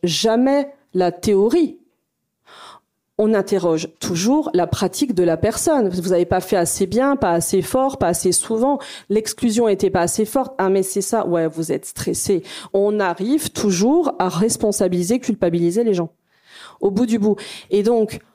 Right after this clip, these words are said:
on peut faire des drames. Alors, euh, vous regarderez, hein, les, les collectifs de lutte contre la dénutrition.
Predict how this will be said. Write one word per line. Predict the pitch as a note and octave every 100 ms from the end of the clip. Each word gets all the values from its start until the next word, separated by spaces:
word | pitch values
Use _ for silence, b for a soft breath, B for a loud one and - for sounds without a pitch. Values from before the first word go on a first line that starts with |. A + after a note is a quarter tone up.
| _ -
on | G3
peut | F#3 C4+ B3+ - - _ _
faire | - A#3+ G3
des | F3 E3+
drames. | E3 G#3 D#4+ G3 - _ _ _ _ _ _
Alors, | - F3 E3+
euh, | F3+ F3 F3 F3
vous |
regarderez, | - E3+ E3 F3+ A#3+ C#4
hein, | A#3+
les, | A#3 F#3
les | - E3+
collectifs | G3+ F#3 F3 - G#3+
de | F#3+
lutte | A#3 A#3
contre | F#3+ A3
la | G3
dénutrition. | F3 F3+ F3+ - F#3 - C#4+